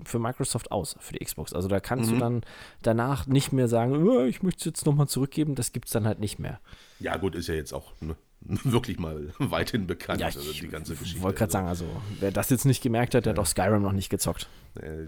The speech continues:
Speaker 2: die Leute, die es jetzt noch auf der, auf der Platte haben oder was, die lassen es da auch und die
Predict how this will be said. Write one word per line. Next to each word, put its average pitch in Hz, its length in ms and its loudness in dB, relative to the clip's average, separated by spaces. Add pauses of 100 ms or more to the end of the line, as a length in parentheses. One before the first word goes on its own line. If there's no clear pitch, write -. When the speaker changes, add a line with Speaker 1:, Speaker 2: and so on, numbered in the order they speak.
Speaker 2:
die 87 80 -10
Leute, 90 300 -2
die 90 100 -8
es 82 100 -8
jetzt 87 180 -4
noch 87 140 -2
auf 87 160 -4
der, 80 180 -4
auf 80 120 -8
der 80 100 -4
Platte 80 360 -6
haben 87 320 2
oder 87 260 2
was, 85 240 -2
die 85 120 -8
lassen 80 420 -4
es 73 120 -8
da 73 100 -8
auch 73 320 -10
und 78 120 -10
die 80 60 -10